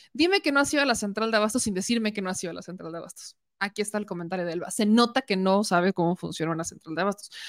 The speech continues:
Ahora, que todos ahí sean ricos, no. Pero así que, ah, es que pobres. ¿Ok? Dime,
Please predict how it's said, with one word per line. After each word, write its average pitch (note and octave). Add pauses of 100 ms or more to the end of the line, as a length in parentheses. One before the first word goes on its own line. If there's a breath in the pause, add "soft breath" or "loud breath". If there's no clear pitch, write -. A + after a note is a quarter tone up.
(120 loud breath)
Ahora, G#3+
que A#3
todos D4+
ahí A3+
sean A#3+
ricos, B3 (140)
no. F#3 (1200)
Pero A#3+
así A3
que, B3+
ah, B3
es A#3+
que A#3+
pobres. A3 (1200)
¿Ok? G#3+ (1400 soft breath)
Dime, F4